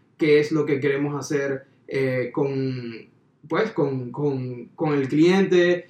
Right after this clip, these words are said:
Y yo creo que mucho de esto de las primeras, eh, negociaciones es entender, eh, en realidad qué es lo que está buscando el cliente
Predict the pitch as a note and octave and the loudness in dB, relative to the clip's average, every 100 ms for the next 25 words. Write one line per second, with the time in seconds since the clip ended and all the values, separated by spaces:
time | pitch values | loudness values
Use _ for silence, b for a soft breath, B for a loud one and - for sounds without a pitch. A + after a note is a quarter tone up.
0 | B D#3+ D3+ D3 D#3 E3 E3 E3 F3 E3 | B -2 2 2 2 2 2 2 2 2
1 | E3 F3+ E3+ D#3 D3 D3 C#3 D3+ D#3+ D#3 | 2 2 2 2 0 -2 0 0 0 -2
2 | - - D3+ C#3 C#3+ C#3 C#3 C3+ E3 F3 | -8 -2 0 2 0 -2 -4 -2 0 0
3 | D#3+ D3+ D3 D#3 D#3 D#3 D3+ B B B | 0 -2 -2 -2 0 -2 -4 B B B
4 | _ _ _ _ _ _ - - _ - | _ _ _ _ _ _ -20 -20 _ -4
5 | E3 E3 D#3+ E3 D3+ D#3+ E3 F#3+ F#3 F#3 | 2 4 2 2 2 2 0 0 0 2
6 | F3+ F3 E3 F3 E3 - F#3 F3+ F3 E3+ | 2 2 0 0 0 -2 -2 0 4 4
7 | E3 D#3+ D3+ F3+ G3+ G#3 G3+ | 2 0 0 0 2 2 0